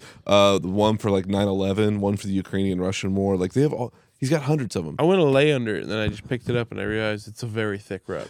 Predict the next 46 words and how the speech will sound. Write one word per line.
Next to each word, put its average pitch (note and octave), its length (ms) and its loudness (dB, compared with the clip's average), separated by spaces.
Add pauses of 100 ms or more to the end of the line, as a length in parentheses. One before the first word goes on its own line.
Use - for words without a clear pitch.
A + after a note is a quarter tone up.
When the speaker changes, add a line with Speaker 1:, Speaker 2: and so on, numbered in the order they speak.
Speaker 1:
It G2+ 160 4
is F#2+ 140 2
a E2+ 360 0 (440)
prayer G#2 380 6
rug. E2+ 360 0
<laughs> A#2+ 80 4
Yeah, D#2+ 200 -4
like, C#2+ 240 -6
it's F#2+ 140 -4
meant F2 200 -4
for, - 120 -8
like, D2 200 -4 (260)
it's F#2+ 160 0
like D#2+ 120 -6
a, E2 200 -4
you F2 100 -4
know. C2 280 -10 (100)
Speaker 2:
Would C#3 200 0
people G3+ 240 2
normally F#3 360 0
buy A#2+ 280 2
this F3+ 160 -4
and C3 100 -6
pray B2+ 160 0
on F#3 160 -4
it? G#3 100 -10 (720)
Speaker 1:
No. A2 140 2 (440)
Speaker 2:
It's A2+ 200 -4
just A2+ 200 -10
an A#2+ 60 -6
ornamental F2 460 -6
rug. G1+ 200 -10 (200)
Speaker 1:
Yeah. G#2+ 160 2 (280)
Speaker 2:
Okay. - 180 -16 (200)
Speaker 1:
So - 140 2
I'm G#2 120 6
gonna G#2+ 140 4
hang G2 120 2
it F2 80 0
on D#2 80 -2
the C#2+ 80 -6
wall. D#2 340 -6 (600)
Speaker 2:
Very F3+ 200 2
Speaker 1:
Um, E2+ 120 -4
Speaker 2:
cool. E2+ 340 -8
Speaker 1:
yeah. G#2 380 4